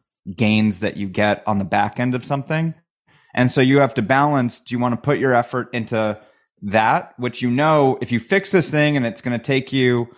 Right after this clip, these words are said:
X hours to fix this thing, well, then for the rest of your life,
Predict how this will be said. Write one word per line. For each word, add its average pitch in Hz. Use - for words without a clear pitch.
X 165
hours 139
to -
fix 165
this 135
thing, 120
well, 135
then 143
for 139
the 123
rest 135
of 127
your 123
life, 117